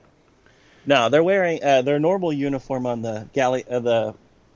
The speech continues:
California class ships are the, um, it's the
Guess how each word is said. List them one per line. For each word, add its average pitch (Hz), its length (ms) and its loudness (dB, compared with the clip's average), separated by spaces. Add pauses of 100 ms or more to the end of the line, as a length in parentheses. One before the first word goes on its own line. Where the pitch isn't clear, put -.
(140)
California 131 680 0
class 113 320 -4
ships - 480 -10
are 110 320 -4
the, 104 360 -8
um, 98 260 -8 (440)
it's 135 240 -2
the 131 500 0